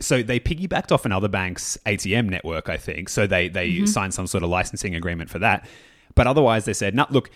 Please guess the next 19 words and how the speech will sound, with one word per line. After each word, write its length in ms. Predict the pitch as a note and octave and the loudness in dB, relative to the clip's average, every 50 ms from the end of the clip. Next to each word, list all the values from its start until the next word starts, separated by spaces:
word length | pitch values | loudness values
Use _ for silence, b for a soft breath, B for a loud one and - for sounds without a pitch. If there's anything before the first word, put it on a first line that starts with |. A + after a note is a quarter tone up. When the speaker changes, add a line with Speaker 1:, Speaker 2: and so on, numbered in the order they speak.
| b b | b b
Speaker 1:
we're 140 | b G2+ G2 | b 0 0
going 100 | G2 F#2 | 0 -2
to 60 | F2+ | -2
be 80 | F#2 F2+ | 0 2
low 180 | G2+ C3 D3 | 4 4 4
cost. 440 | C#3+ - - C3+ F#3 - - - - - _ - | 4 4 2 0 0 0 -4 -10 -16 -20 _ -8
We 120 | - G2+ F#2 | -4 -4 -2
have 140 | F#2 F2+ F2 | -2 -2 -4
a 60 | F2 | -2
great 220 | D#2+ A#2+ B2 - - | 0 0 0 0 0
product. 500 | - G#2+ G2 A2+ C3+ - - - - - _ _ - | 0 0 0 0 0 -4 -6 -12 -14 -14 _ _ -4
Uh, 300 | G2+ F#2+ F#2 F#2 F#2 F2 | -2 -2 0 -2 -2 -4
you 80 | F#2 F#2+ | -6 -8
can 140 | - G2+ - | -8 -6 -2
sign 200 | - C3 C3+ C#3 | 0 0 2 2
up 120 | B2+ - | 2 0
online. 320 | B2 A2 A2 G#2+ A#2 - - - | 0 0 0 0 0 -2 -2 -2
Everything's 480 | B2+ B2+ A#2 B2+ - - A#2 A2 G#2 G#2+ | -2 2 2 2 4 4 4 2 2 2
online. 460 | G2+ G2 F#2+ F2 F#2 G2 C#3+ E3 | 2 0 -2 -2 -4 -4 -6 -6